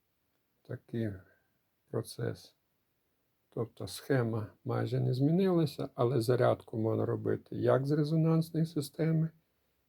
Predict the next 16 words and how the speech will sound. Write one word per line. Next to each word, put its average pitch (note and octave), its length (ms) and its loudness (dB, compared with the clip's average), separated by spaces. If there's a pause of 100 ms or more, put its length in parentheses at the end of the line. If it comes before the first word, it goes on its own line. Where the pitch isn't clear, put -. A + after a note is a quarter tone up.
(180)
можна B2+ 440 -4
також B2 480 -8
робити A2+ 540 -6
із - 280 -6
цього A#2 280 -2
трансформатора. A2 880 -6
Сьогодні A2 560 0
я G#2 120 -2
заря-, A#2+ 300 -2 (200)
ну, A2+ 400 0 (540)
рекуперацію, G#2+ 880 2
дозарядку G#2+ 720 2
робив G2+ 340 0
з - 140 -12
цього G2 280 -2
трансформатора. C3+ 1000 -4